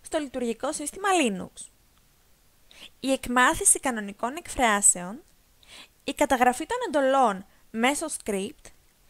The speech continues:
και τέλος, ο έλεγχος παραμέτρων στη γραμμή εντολών.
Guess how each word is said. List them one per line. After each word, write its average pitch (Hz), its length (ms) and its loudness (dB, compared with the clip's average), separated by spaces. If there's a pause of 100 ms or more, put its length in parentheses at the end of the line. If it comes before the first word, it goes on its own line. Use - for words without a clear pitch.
(220)
και 277 140 -2
τέλος, 208 680 2 (160)
ο 254 120 2
έλεγχος 392 500 2
παραμέτρων 233 760 -2 (260)
στη - 180 -2
γραμμή 285 300 0
εντολών. 247 600 2